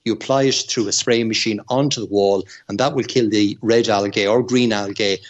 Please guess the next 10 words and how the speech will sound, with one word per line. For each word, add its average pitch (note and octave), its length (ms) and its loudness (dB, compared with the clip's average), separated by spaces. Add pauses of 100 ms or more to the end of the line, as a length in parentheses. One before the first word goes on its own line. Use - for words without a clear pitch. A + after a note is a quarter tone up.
within C3+ 320 2
about A2+ 260 0
six - 340 -2
or G#2 40 -6
seven G2 320 -2
days. F#2+ 460 0 (180)
You B2 80 0
need C#3+ 180 2
a A2+ 60 -2
dry, A2 480 0